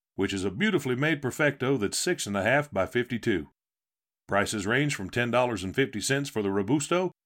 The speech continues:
up to fourteen dollars and fifty cents for the limited edition Diademas Finas.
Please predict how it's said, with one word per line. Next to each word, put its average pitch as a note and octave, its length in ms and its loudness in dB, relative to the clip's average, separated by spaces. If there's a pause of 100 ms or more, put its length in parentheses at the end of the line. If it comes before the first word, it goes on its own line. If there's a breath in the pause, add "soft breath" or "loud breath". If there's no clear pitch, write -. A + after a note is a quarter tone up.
(200)
up - 160 2
to - 80 -4
fourteen D#3+ 440 2
dollars E3+ 320 2
and B2+ 120 -2
fifty D3 260 0
cents E3 320 0
for A#2 200 0
the A2 100 0
limited C#3+ 400 2
edition C#3 420 0
Diademas A#2+ 600 0
Finas. F#2 500 -6